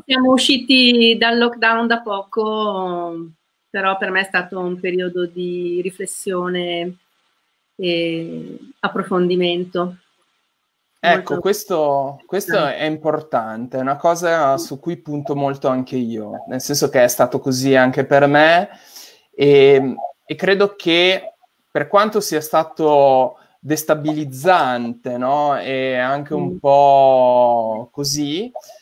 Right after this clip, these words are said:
Speaker 2: ehm, sia stata anche una grande opportunità che abbiamo avuto, soprattutto per chi vuole fare un certo tipo di lavoro su se stesso, di crescita, e
Speaker 1: Mm.
Speaker 2: visto che parliamo di tecniche sciamaniche, sicuramente lo sciamanesimo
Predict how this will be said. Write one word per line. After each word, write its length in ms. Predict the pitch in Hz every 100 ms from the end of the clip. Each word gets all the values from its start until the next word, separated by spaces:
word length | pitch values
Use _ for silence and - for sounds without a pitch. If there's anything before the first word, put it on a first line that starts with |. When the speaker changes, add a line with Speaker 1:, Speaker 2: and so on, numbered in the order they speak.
| _ _
Speaker 2:
ehm, 680 | - 139 135 131 131 127 -
sia 220 | - - 185
stata 320 | 170 160 170
anche 400 | 156 165 170 175
una 280 | 160 143 139
grande 280 | 143 156
opportunità 680 | 147 131 131 135 131 127 104
che 120 | -
abbiamo 340 | 110 117 113 113
avuto, 420 | 113 107 101 110
soprattutto 600 | - 147 175 - 185 202 -
per 200 | 147 -
chi 340 | - 156 170
vuole 320 | 147 139 127
fare 220 | 120 156 147
un 140 | 127
certo 360 | 127 151 147 135
tipo 300 | 151 143 139
di 100 | 127
lavoro 360 | 123 135 143
su 140 | - 127
se 160 | 139
stesso, 880 | 143 - 139 135 139 - 165 180 180
di 140 | 127 123
crescita, 720 | 127 127 120 - 135 165 175 - _ _ _ _
e 300 | - 196 185
Speaker 1:
Mm. 80 | 185
Speaker 2:
visto 260 | 180 - 151
che 120 | 135
parliamo 440 | 151 160 160 151
di 140 | 139 139
tecniche 420 | 160 156 151 156
sciamaniche, 680 | - 202 151 143 165 175 190
sicuramente 840 | 160 143 160 175 143 131 135 156
lo 80 | 156
sciamanesimo 1080 | 160 151 160 127 127 139 151 156 147 -